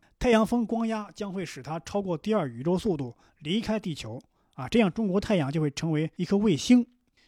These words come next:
许多年后，行星际飞船会在遥远的地方找到它。那时候呢，我们可以把中国太阳啊变成一个博物馆。”水娃听到这儿突然激动起来了，说：“部长先生，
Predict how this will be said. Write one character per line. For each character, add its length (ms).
许 220
多 140
年 140
后， 200
行 200
星 140
际 140
飞 180
船 160
会 140
在 80
遥 180
远 140
的 80
地 120
方 200
找 120
到 120
它。 200
那 160
时 140
候 140
呢， 160
我 80
们 100
可 140
以 60
把 160
中 160
国 120
太 180
阳 180
啊 80
变 140
成 120
一 80
个 120
博 180
物 120
馆。” 160
水 180
娃 160
听 120
到 100
这 80
儿 40
突 200
然 120
激 140
动 160
起 100
来 100
了， 160
说 140
：“部 200
长 180
先 200
生， 180